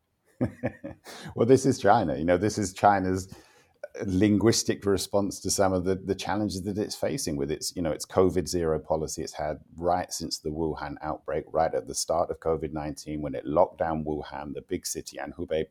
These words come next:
uh, Hubei province, and other cities during the, the, the past two years to stamp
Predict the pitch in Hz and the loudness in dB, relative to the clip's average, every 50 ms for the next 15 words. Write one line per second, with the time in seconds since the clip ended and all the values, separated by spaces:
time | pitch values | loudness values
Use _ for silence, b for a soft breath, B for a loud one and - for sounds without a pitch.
0 | _ - 73 71 71 80 80 - 82 78 - 82 82 - 80 78 71 67 - - | _ -12 -14 -10 -8 -6 -2 -2 -2 -2 -2 -2 -4 -4 -4 -8 -10 -10 -12 -14
1 | b b b b b b b b b - 80 80 - 90 107 117 110 - 101 92 | b b b b b b b b b -12 -8 -2 0 2 2 2 2 0 -2 -2
2 | - 90 85 76 71 - - _ _ - 76 - _ - 90 92 95 95 92 87 | -2 -4 -4 -4 -6 -10 -14 _ _ -20 -20 -20 _ 0 2 4 4 4 4 2
3 | 85 82 80 76 - 69 - - 80 80 71 - - 78 - - 85 80 76 - | 0 -2 -4 -4 -8 -10 -10 -8 -6 -6 -6 -6 -8 -6 -2 0 0 0 0 -4
4 | - - 78 78 80 82 80 73 73 - - _ _ - - 85 - - - - | -8 -8 -6 -4 -2 -2 -2 -2 -4 -6 -12 _ _ -10 -8 -6 -6 -6 -4 -4
5 | - 85 85 87 82 | -4 -6 -4 -6 -8